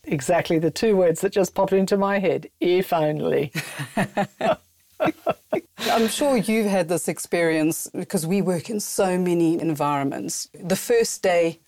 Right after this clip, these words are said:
Speaker 2: anywhere, the first day on a new rig, the first day with a new client, the first time you're going to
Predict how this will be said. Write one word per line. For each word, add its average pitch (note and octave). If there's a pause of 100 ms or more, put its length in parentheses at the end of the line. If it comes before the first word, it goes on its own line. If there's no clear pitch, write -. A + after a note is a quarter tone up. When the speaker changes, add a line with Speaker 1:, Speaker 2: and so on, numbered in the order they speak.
(160)
Speaker 2:
anywhere, B3+ (200)
the G#3
first F3
day D3+ (320)
on F3+
a E3+
new F3+
rig, G3+ (220)
the G#3
first E3
day D3+
with D3
a F#3+
new F#3+
client, G3+ (260)
the F#3+
first A#3
time G#3+
you're F#3+
going G3
to F3+